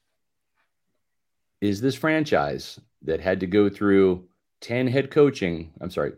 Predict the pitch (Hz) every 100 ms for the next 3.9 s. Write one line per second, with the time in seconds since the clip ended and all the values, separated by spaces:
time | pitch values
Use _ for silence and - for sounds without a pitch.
0 | _ 120 110 104 98 101 120 110 - 135
1 | 127 92 80 73 76 _ _ _ _ _
2 | _ - 151 123 85 80 80 - 98 123
3 | 98 123 - 110 110 95 78 - -